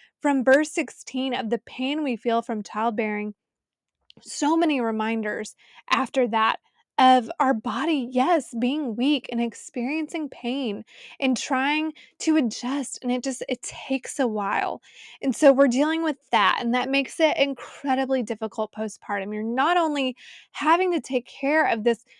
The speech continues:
beautiful, precious new life, but you're trying to do it when you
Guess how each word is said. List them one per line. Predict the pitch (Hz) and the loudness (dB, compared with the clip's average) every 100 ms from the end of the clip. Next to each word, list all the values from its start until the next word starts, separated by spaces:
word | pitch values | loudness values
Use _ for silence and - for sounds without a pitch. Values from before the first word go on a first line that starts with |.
| _ _ _ | _ _ _
beautiful, | 277 339 349 339 | 4 4 4 2
precious | 254 285 269 269 262 | 2 0 0 -2 -4
new | 240 | -2
life, | 214 220 233 233 | 0 2 2 2
but | - 240 | 0 0
you're | 277 | -2
trying | - - 294 349 | -6 -8 -6 -4
to | 330 202 | -2 -4
do | - 226 233 | -2 0 2
it | 214 - _ _ _ | 0 -2 _ _ _
when | 254 262 247 | -2 2 2
you | 240 302 | 2 2